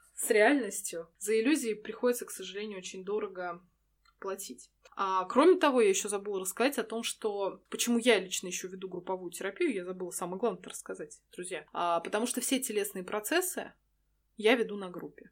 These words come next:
Почему так? Потому что на группе можно кричать, я снимаю специальный зал, помещение, где можно кричать, где можно всячески себя выражать, а телесно-ориентированная терапия — это про свободу, в том числе и телесную свободу, и свободу голосом, и свободу,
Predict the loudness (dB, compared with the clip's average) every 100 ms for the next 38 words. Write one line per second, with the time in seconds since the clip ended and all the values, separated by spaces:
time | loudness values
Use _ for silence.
0 | -12 -8 -8 2 4 4 0 -6 -4 -6
1 | -4 -4 -2 -2 -4 -8 -10 -10 -10 -2
2 | 0 0 -4 -6 -4 -6 -6 -6 -8 -8
3 | -6 -8 -4 0 0 -2 -10 -6 -2 -2
4 | -2 -8 -4 2 4 2 -6 -10 -4 2
5 | 2 2 -8 2 4 4 0 -2 -2 -2
6 | -4 -6 -4 -4 -2 0 0 -2 -4 -4
7 | 2 2 2 -4 -6 -6 -6 -8 -2 -2
8 | 2 2 2 -2 -6 -4 -4 -6 -10 -6
9 | -4 -2 -2 -2 -2 -2 -2 -6 -12 -8
10 | -4 -2 2 2 0 -8 -6 -6 -4 -2
11 | -2 -2 -2 2 4 4 2 -2 -4 -4
12 | -6 -6 -6 -8 -8